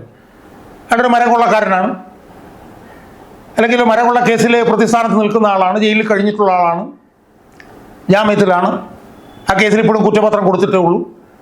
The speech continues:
എന്നാലും അത്, അത് ഉടമയാണെന്ന് നമുക്ക് മനസ്സിലാക്കും. പക്ഷേ ഉടമ മാത്രമല്ല, അയാൾ ആ ചാനലിൽ ദിവസവും വന്നിരുന്നു കൊണ്ട് രാഷ്ട്രീയം, കേരള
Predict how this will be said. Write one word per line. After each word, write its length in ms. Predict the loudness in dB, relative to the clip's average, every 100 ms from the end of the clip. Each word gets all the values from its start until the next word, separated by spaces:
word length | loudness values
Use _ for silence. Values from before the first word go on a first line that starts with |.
| -20 -20 -20 -20 -20 -20 -20 -20 -20 -14 -2
എന്നാലും 280 | 2 2 2 0
അത്, 100 | 2 2 2 0
അത് 100 | 2 2
ഉടമയാണെന്ന് 480 | 2 2 0 0
നമുക്ക് 180 | 0 0
മനസ്സിലാക്കും. 280 | -2 -2 -2
പക്ഷേ 160 | 0 0 0
ഉടമ 280 | 0 0 2 2 0 0 2
മാത്രമല്ല, 420 | 2 2 0 2 0 0
അയാൾ 220 | 0 2 0
ആ 20 | -2 -2
ചാനലിൽ 500 | 0 0 0 0 0 0
ദിവസവും 420 | 0 0 0 2 2
വന്നിരുന്നു 440 | 2 2 2 2 2
കൊണ്ട് 280 | 0 0 2 0 -2 -10 -20 _ _ -20 -20 -20 -20 -20 -20 -20 -10 0 2
രാഷ്ട്രീയം, 640 | 2 0 0 0 2 2 4 4
കേരള 240 | 2 2